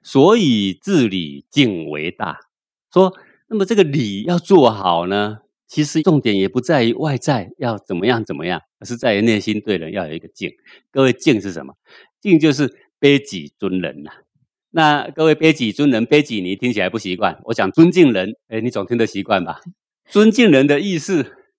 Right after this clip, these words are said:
其实也就是我把他看得更重要，我把他看得比我更高、更重要，其实就是所谓卑己尊人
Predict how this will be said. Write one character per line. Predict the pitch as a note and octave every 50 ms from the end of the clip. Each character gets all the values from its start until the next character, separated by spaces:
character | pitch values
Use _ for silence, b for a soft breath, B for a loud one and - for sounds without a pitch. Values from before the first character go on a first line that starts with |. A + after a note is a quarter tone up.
| _ _
其 | _ - C#3 C#3+
实 | C#3 C3+ D3
也 | B2+ A2+
就 | A2+ D#3 D3
是 | C3+ D3+
我 | B2+ - F2+ G2+
把 | - - F#2 F#2+
他 | F#2+ A2
看 | A#2 - C3+ A2+ G#2
得 | F#2+ F#2
更 | - - G2 F#2
重 | - F#2 D#2+ D#2+
要， | E2 D#2+
我 | F#2 G2+
把 | - - F#2+
他 | F#2 G2
看 | - - G2 F2+
得 | E2 D#2+
比 | _ - D#2 D#2+
我 | E2 D2 -
更 | - - D#2+ D2+
高、 | - D2+ D2+ -
更 | - D#2+ D2
重 | - E2 C#2+ C#2+
要， | - - _ -
其 | - F#2+
实 | F#2+
就 | F2+ G#2 G#2
是 | F#2+ _
所 | _ - D2
谓 | E2 F2+
卑 | _ - F#2 F2
己 | E2 - D2+ - _
尊 | - D#2+ D2+
人 | C#2 -